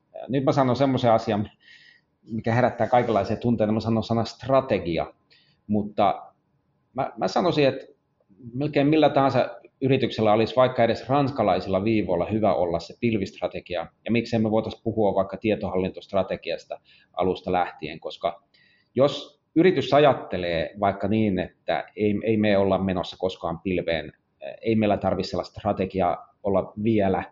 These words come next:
Se, se on ehkä niin kuin, tota, mielenkiintoinen harha, mutta tota, kyllä mä väittäisin, että se on harha, koska äkkiä tulee se tilanne, kun nyt esimerkiksi just sitä tunnistusratkaisua ollaan hankkimassa,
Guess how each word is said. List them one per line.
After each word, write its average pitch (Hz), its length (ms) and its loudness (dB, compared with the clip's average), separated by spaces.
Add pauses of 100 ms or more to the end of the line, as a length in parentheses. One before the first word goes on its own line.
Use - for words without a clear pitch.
(320)
Se, - 440 -6
se 123 160 0
on 120 140 2
ehkä 117 240 0
niin 104 200 0
kuin, 101 400 -2 (540)
tota, 92 440 -2 (1120)
mielenkiintoinen 107 580 0
harha, 104 460 2
mutta 85 340 -10
tota, - 420 -6 (380)
kyllä 104 180 -2
mä 101 120 -2
väittäisin, 104 400 0
että 95 120 -4
se 107 60 -4
on 101 100 -2
harha, 98 540 -2 (200)
koska 117 500 0 (420)
äkkiä 143 480 2
tulee 123 380 4
se 107 140 -2
tilanne, 92 600 0 (280)
kun 98 140 -2
nyt 98 180 -2
esimerkiksi 98 540 -2
just - 140 -6
sitä 98 180 -2 (140)
tunnistusratkaisua 101 1040 2
ollaan 95 300 2
hankkimassa, 92 800 -2